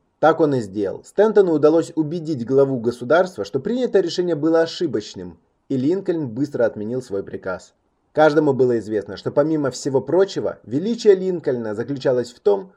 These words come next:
что он приветствовал критику. Видите,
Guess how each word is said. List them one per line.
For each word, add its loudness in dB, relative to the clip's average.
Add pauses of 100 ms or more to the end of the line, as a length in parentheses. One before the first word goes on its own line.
(160)
что -2
он 0
приветствовал -2
критику. -12 (420)
Видите, -2